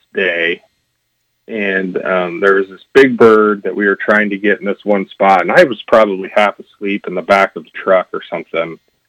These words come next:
<laughs> And they, uh, came to a screeching halt. "There's that bird." I had no, I had a hard time realizing I was back in that spot. And Donovan and I went and chased that bird. And if you've never hunted turkeys with Donovan,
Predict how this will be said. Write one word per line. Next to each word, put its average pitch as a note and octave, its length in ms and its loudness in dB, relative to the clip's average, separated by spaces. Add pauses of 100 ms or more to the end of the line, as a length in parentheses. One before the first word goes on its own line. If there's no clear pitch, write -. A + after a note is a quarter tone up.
(560)
<laughs> C#4 520 2 (640)
And A2+ 200 2
they, A2+ 280 6
uh, G#2 260 0 (140)
came C#3+ 200 4
to B2+ 80 6
a A#2 40 0
screeching A#2+ 380 -2
halt. G2+ 240 0
"There's C#3+ 240 2
that A#2+ 220 -4
bird." A2 340 2
I A#2 200 0
had A2 200 0
no, A2+ 260 0
I B2 140 4
had B2 100 4
a A2+ 60 0
hard A2 300 2
time G2 360 -4
realizing F#2+ 680 -2 (100)
I G#2 100 4
was G2 160 -4
back - 340 0
in F2+ 80 -6
that - 180 -14
spot. G2+ 380 -2
And E2+ 120 -16
Donovan G2+ 440 0
and F#2+ 140 -8
I F2+ 260 -10
went G2 160 -8
and - 80 -18
chased F#2 340 -2
that F2 220 -2
bird. E2+ 340 0
And - 140 -8 (720)
if - 120 -12
you've D3+ 140 6
never C#3+ 260 6
hunted B2+ 280 0
turkeys G#2+ 340 0
with F2+ 140 -10
Donovan, F2 600 -2